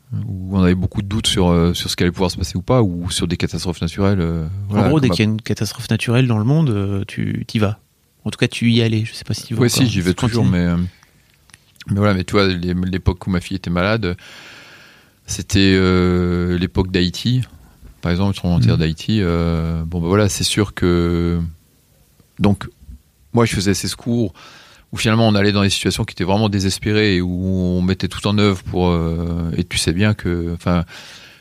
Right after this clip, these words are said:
Speaker 1: du moment que tu mets les choses en œuvre, même tu sais pas le résultat, lequel il va être, mais si tu sais au moins que t'as fait le maximum pour, tu te dis que, voilà, t'as pas,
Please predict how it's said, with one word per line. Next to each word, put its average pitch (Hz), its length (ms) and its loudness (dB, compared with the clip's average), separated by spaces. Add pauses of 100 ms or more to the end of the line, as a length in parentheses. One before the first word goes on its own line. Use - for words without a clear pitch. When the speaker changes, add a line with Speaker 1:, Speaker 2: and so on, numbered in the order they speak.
(280)
Speaker 1:
du 104 80 0
moment 107 200 4
que 110 60 0
tu - 140 -2
mets 107 80 2
les 101 80 2
choses 98 220 -4
en 101 100 2
œuvre, 110 280 4
même 95 400 0
tu - 80 -6
sais 95 120 -4
pas 107 100 0
le 101 80 2
résultat, 101 460 0
lequel 92 240 0
il 92 80 0
va 107 100 4
être, 113 160 -2
mais 92 260 0
si - 200 -10
tu - 120 -10
sais - 160 0
au 92 120 2
moins 104 160 2
que - 40 -20
t'as 90 100 -4
fait - 120 -2
le 92 80 2
maximum 104 540 0
pour, 110 500 0 (300)
tu - 120 -14
te 101 60 -12
dis 117 160 -2
que, 82 640 2
voilà, 82 220 2
t'as - 140 -2
pas, 76 520 -2